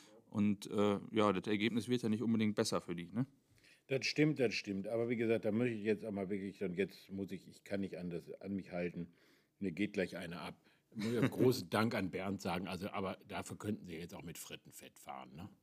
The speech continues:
Speaker 1: <laughs> Ja, wenn das dann steuerbegünstigt ist, <laughs> gerne.
Speaker 2: Ja, aber Frittenfett, die verkehrspolitische Wende der F D P.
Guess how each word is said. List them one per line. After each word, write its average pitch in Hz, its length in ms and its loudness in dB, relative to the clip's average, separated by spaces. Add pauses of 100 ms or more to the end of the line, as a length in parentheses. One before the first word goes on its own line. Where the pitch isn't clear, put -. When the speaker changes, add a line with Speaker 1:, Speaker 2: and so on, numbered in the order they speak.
(300)
Speaker 1:
<laughs> 151 400 0 (280)
Ja, 117 260 2
wenn 95 140 4
das 110 180 -2
dann 110 280 6
steuerbegünstigt 123 800 4
ist, 127 260 -4 (160)
<laughs> - 100 2
gerne. 131 520 0
Speaker 2:
Ja, 139 140 4
aber 135 160 12
Frittenfett, 156 460 8
die 147 40 0
verkehrspolitische 143 920 0
Wende 127 240 0
der 117 240 2
F 107 120 -10
D 110 120 -6
P. 104 340 -4